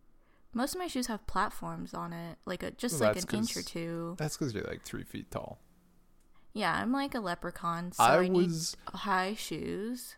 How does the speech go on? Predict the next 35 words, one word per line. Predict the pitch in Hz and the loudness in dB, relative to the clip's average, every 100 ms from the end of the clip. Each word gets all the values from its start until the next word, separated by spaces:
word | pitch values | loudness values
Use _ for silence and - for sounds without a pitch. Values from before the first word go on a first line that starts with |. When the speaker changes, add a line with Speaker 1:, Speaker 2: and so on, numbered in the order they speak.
| - | -4
Speaker 2:
I | 117 | 0
was | 131 135 123 | 2 2 0
looking | 139 139 151 135 | 0 0 0 0
through | - 135 135 | 4 6 6
my, | 127 113 110 107 107 120 | 6 4 6 2 0 2
my | 123 | 2
photo | 190 120 110 127 | 4 2 2 4
gallery | 123 131 135 | 4 4 4
and, | 98 | 2
like, | 90 | 0
clearing | - 113 107 | 0 0 2
out | 104 98 - - | 4 2 0 -4
stuff, | - 123 151 - | 0 0 0 -4
and | 117 | 0
I | 104 101 | 2 2
came | 107 120 | 2 2
across | 110 117 107 107 | 2 4 4 4
the | 104 | -2
photo | - 95 98 104 | 0 2 4 2
of | 92 | 2
us | 92 - | 2 2
together. | 127 123 123 160 - - - - _ _ _ - 233 | 0 0 2 -2 -6 -20 -20 -20 _ _ _ -10 -2
Speaker 1:
Uh-huh. | 226 | 0
Speaker 2:
And | 110 | 4
you're | 104 90 | 4 2
like, | 82 - - - - - - | -2 -6 -10 -14 -14 -16 -12
I | - | -10
just, | - - - - - - - - - - - _ - | -6 -6 -8 -14 -20 -20 -20 -20 -20 -20 -20 _ 0
I | 107 | 4
don't | 117 | 4
even | 95 | 2
know | 92 90 | 0 2
how | 95 | 2
we | 98 | -2
talked. | 98 - 120 - - | -4 -4 -4 -6 -14